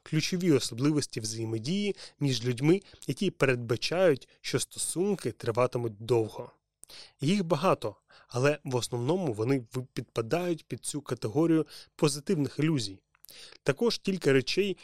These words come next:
які передбачають, що стосунки з часом розпадуться. Це значною мірою наукова робота подружжя Готманів, які працюють разом в університеті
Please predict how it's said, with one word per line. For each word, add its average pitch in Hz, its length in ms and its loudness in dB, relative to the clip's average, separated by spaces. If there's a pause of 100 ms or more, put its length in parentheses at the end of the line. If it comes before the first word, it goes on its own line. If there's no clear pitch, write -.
(120)
які 160 220 -6
передбачають, 123 840 -2
що - 160 -6
стосунки - 600 -4
з - 60 -4
часом 110 440 -2
розпадуться. 123 720 -4 (500)
Це 156 220 -2
значною 123 400 0
мірою 143 400 4
наукова 123 500 0 (240)
робота 135 480 0
подружжя 131 580 2 (200)
Готманів, 113 640 -2 (240)
які - 220 -2
працюють 147 560 -2
разом 120 360 0
в 107 80 -10
університеті 113 840 -4